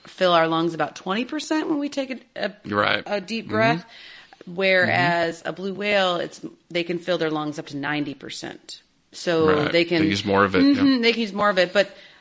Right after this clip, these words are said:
Speaker 1: a lot of things, what the research keeps coming back to is there's still so many things we don't know about
Speaker 2: Mm-hmm.
Speaker 1: how they have this adaptation. And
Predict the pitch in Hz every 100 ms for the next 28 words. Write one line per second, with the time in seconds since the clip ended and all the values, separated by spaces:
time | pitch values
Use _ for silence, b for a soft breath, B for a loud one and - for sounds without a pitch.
0 | B _ - 208 226 269 339 320 294 185
1 | 165 160 165 175 - _ _ _ 175 170
2 | 190 - 180 - 170 170 165 151 165 175
3 | - 160 151 147 151 147 - 185 175 -
4 | 175 170 170 170 160 147 143 135 123 131
5 | 143 143 - - - - - 185 _ b
6 | b - 151 156 147 104 98 98 175 165
7 | 160 160 156 156 165 160 156 151 - 160
8 | 151 - 165 156 - 156 147 - 147 147
9 | 147